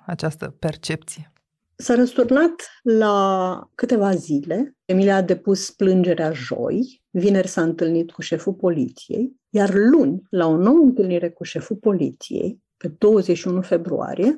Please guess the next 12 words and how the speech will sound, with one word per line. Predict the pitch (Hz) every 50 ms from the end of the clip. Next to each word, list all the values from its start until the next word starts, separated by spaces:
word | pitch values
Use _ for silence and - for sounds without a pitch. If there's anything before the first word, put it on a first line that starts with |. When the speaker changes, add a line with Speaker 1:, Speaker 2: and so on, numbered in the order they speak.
| - _
Speaker 2:
acesta | - 220 - 320 320 320 330 302
i-a | 285 269
prezentat | 254 262 254 220 202 190 185 208 196 196 185 196 - 240 220 220 - - - - _ _ _
niște | - 220 - - 180
documente | 170 175 175 - - 165 135 123 139 - - - 294 339 330 -
explicându-i | - 254 254 - - - - - 269 254 254 - - - 349 339 330 277 190 156 - - - -
că | - 226
sursa | 220 - - - 262 302 302 - - - 285 285
zero, | 254 220 185 185 208 196 175 151 98 107 - - - _
care | - - 185 180
a | 175 170
publicat | - 175 165 170 175 170 - - 247 247 - - -